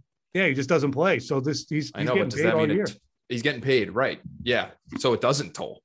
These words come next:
Speaker 2: right? That means that he's got a year of
Speaker 1: Yeah,
Speaker 2: his
Speaker 1: that's what I
Speaker 2: contract
Speaker 1: mean,
Speaker 2: that's
Speaker 1: yeah.
Speaker 2: gone. Yeah.
Speaker 1: Toll, no toll.
Speaker 2: So, uh, my question is, and it, every, every leak of the Dolphins' interest in Deshaun Watson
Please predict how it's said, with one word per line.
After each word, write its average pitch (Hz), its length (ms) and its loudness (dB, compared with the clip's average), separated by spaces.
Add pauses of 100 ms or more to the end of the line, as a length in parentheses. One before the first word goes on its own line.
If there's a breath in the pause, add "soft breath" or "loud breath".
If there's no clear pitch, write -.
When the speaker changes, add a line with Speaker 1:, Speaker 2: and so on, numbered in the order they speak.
Speaker 2:
right? 113 300 0
That 117 120 0
means 107 160 -4
that 113 180 0
he's 110 200 -6
got 113 100 2
a 101 60 0
year 110 280 2
of 110 80 2
Speaker 1:
Yeah, 190 80 6
Speaker 2:
his 165 60 4
Speaker 1:
that's 165 160 4
what 175 40 2
I - 80 4
Speaker 2:
contract 127 200 2
Speaker 1:
mean, - 0 -
Speaker 2:
that's 127 180 0
Speaker 1:
yeah. - 40 -14
Speaker 2:
gone. 117 300 -2 (180)
Yeah. 120 160 0
Speaker 1:
Toll, 143 140 4
no 135 140 2
toll. 123 320 -2 (440)
Speaker 2:
So, 127 540 2 (440)
uh, - 80 -14 (400)
my 143 180 0
question 165 440 -2
is, 110 500 0 (680)
and 160 80 0
it, - 240 -4 (120)
every, 180 440 0
every 160 640 0 (640)
leak 113 460 -6 (220)
of 95 220 -6
the 98 360 -10 (440)
Dolphins' 107 500 -2
interest 98 720 -8
in 95 320 -8
Deshaun 95 360 -8
Watson 90 440 -10